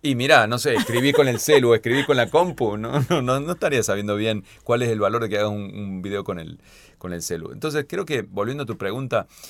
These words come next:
las herramientas son siempre, están en movimiento, y muchas de las herramientas que aprendes hoy, dentro de dos años no van a existir porque esas empresas están fundidas.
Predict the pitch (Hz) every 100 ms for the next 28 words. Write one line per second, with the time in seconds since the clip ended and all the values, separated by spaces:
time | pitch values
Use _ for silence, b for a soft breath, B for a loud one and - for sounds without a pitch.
0 | B _ 101 98 95 90 87 - - 104
1 | 98 104 135 135 135 - 104 92 - 139
2 | 135 147 139 101 - 113 110 98 92 107
3 | 107 90 90 113 127 104 92 98 101 101
4 | 90 92 98 101 101 120 123 - _ 92
5 | 98 95 98 107 113 113 104 104 104 92
6 | 120 101 92 90 90 95 92 101 - 92
7 | 90 95 92 78